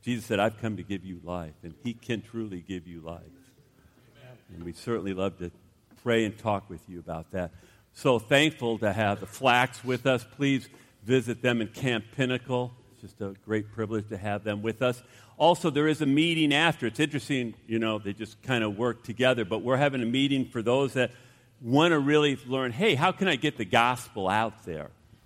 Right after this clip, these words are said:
Speaker 1: more?" We hold signs. That's coming up, and also the Jesus Soda Survey. So if you just want to hear more about that, you want to be involved in that, we're gonna be meeting, as Jeff said, w-, uh, at the room, I don't know what they call it, the meeting room right across from the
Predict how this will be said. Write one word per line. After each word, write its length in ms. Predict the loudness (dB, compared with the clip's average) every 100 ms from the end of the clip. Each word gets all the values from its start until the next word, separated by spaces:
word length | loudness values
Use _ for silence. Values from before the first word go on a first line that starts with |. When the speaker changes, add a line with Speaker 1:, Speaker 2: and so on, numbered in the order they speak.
| -20 -4
Speaker 1:
more?" 440 | 2 2 4 0 -2 -20 -20 0
We 120 | 2
hold 300 | 4 2 0
signs. 380 | 0 2 2 4
That's 220 | 2 2
coming 360 | -2 -2 0 -2
up, 280 | -2 -4 -2
and 100 | 2
also 280 | 2 2 -2
the 120 | -6
Jesus 380 | -2 -4 -4 -8
Soda 340 | -2 -2 -2
Survey. 400 | -4 -4 -4 -4
So 220 | -2 -4 -4 -12 -8
if 220 | -2 0 2
you 260 | 4 4
just 260 | 2 -4 -4 -16 -16
want 280 | -4 0 0
to 40 |
hear 220 | 2 2
more 180 | 4 2
about 240 | 4 2 2
that, 180 | 0
you 120 | 0 2
want 200 | 2 0
to 60 |
be 180 | 0 0
involved 800 | 0 -2 0 4 4 2 0 -2
in 120 | 0
that, 180 | 0 -2 -8 -2
we're 120 | 2
gonna 200 | 2 2
be 140 | 0
meeting, 440 | 2 2 2 2 -2
as 100 | -2
Jeff 280 | 0 0
said, 380 | 0 0 0 0 -8 -14
w-, 140 | -10 -8
uh, 180 | -6 -6
at 240 | -4 -6 -6
the 100 | -4
room, 540 | 0 2 2 0 -4 -12 -16
I 60 | -10
don't 100 | -8
know 60 |
what 100 | -6
they 80 | -6
call 220 | -2 0
it, 80 | -2
the 80 | -2
meeting 360 | 0 0 0 -2
room 220 | -2 0
right 140 | 0
across 480 | 0 -2 0 0 0
from 200 | -10 -12
the 140 | -12